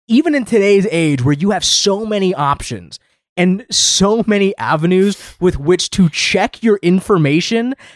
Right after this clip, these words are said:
Tucker Carlson still has, like, a nightly four point three mil, which in the grand scheme of television, c-, like,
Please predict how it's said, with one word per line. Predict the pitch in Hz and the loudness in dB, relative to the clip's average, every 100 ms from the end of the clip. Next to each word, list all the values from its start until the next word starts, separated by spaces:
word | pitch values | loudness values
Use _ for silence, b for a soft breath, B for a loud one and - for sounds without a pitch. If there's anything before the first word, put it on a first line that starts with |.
| B - | B -6
Tucker | 240 247 247 | -4 -2 -4
Carlson | - 202 220 - 196 | -2 2 2 2 0
still | 170 208 | 0 0
has, | 185 - 180 165 | 0 0 -2 0
like, | 165 - b _ _ | -4 -4 b _ _
a | 165 | 0
nightly | 165 165 175 185 202 180 | 2 2 2 0 0 0
four | 165 - 160 160 | 0 2 2 2
point | - 156 139 | -2 -6 -6
three | 143 135 | -4 -2
mil, | 120 113 90 - _ _ _ _ | -2 -4 -10 -16 _ _ _ _
which | 233 - - _ | 0 0 -6 _
in | 254 233 226 208 | 0 0 0 -2
the | |
grand | 202 196 254 294 | -2 0 2 0
scheme | - 226 233 | -2 -2 0
of | 196 | 0
television, | - 175 196 196 190 208 196 - | 0 -2 0 2 0 -2 -6 -14
c-, | 220 | -10
like, | 165 131 127 | -4 -4 -4